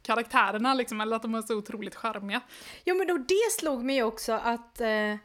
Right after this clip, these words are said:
Speaker 2: alltså just o-, om det skulle varit människor som man ska beskriva som en stor grupp, då blir det oftast väldigt mycket, väldigt många adjektiv liksom, eller beskrivande ord, men att det är så
Speaker 1: Mm.
Speaker 2: smart när det är djur, för att det,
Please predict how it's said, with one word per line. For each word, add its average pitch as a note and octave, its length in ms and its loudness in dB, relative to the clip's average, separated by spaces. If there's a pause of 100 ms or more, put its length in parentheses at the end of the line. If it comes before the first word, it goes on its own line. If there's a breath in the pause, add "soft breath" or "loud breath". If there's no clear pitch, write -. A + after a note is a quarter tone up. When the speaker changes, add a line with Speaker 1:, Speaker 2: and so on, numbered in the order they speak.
(420)
Speaker 2:
alltså C#4 180 0
just D#4+ 320 0
o-, C#4 240 -4
om C#4+ 140 0
det D4 80 0
skulle C#4+ 240 0
varit C4+ 200 0
människor D#4 760 2
som D4 160 -2
man C4 120 2
ska B3+ 160 -2
beskriva G#3+ 580 -2
som G3 220 -4
en G3 140 -4
stor G3 360 -2
grupp, F#3+ 580 -4 (600 soft breath)
då B3 120 -4
blir C4 300 2
det A#3 200 2
oftast G#3+ 440 -4
väldigt G#3 280 -2
mycket, F#3+ 680 -6
väldigt B3 560 -2
många G#3+ 520 0 (420)
adjektiv G#3+ 720 -4
liksom, G3 340 -4
eller G#3+ 120 0
beskrivande G#3 680 -2
ord, C4+ 480 0
men B3 160 2
att B3+ 120 -4
det B3 80 2
är B3 40 0
så A#3+ 280 0
Speaker 1:
Mm. A3 420 -2 (160)
Speaker 2:
smart E4+ 560 0
när C4+ 140 2
det B3 60 0
är G#3+ 180 4
djur, G#3 640 -2
för A#3 140 -4
att A#3 100 -4
det, B3 220 4